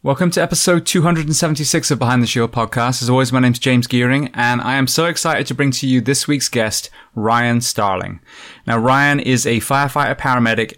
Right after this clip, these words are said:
and a swat medic for San Bernardino County. He is a five eleven Tactical sponsored CrossFit athlete, and he also features in the reality T V show Live Rescue.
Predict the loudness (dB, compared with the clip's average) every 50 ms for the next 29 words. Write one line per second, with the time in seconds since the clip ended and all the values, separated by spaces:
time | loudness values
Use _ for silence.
0 | _ -6 -4 -2 0 0 0 0 0 -2 -2 -2 -2 -2 -2 -2 -2 0 0 -2
1 | -2 -2 -2 -2 0 0 0 0 -2 -2 -4 -10 -16 -16 -6 -2 0 2 2 2
2 | 2 2 0 0 -2 -2 -2 0 0 0 0 0 0 0 0 -2 -2 -2 -2 -2
3 | -4 -4 -4 -4 -4 -4 -4 -4 -6 -12 -18 -20 -20 -20 -8 -4 -2 0 0 0
4 | 0 0 0 0 0 0 0 -2 -2 -2 -2 -2 0 0 0 0 0 0 0 0
5 | 0 -2 -2 -2 -2 -4 -4 -4 -4 -6 -6 -6 -4 -4 -4 -4 -2 -2 -2 0
6 | 0 0 -2 -2 -2 -4 -4 -2 -2 -2 -2 -2 -2 -4 -4 -4 -4 -6 -6 -4
7 | -4 -2 -2 -2 -2 -6 -10 -16 -20 -20 -20 -20 -20 -6 -2 0 2 2 4 4
8 | 2 2 2 2 0 0 0 2 0 0 2 0 0 2 2 2 2 2 2 2
9 | 2 2 2 2 0 -2 -2 0 0 0 2 2 0 0 0 0 2 2 2 2
10 | 2 0 0 0 0 0 0 -2 -2 -2 -2 -2 -4 -6 -6 -8 -8 -10 -10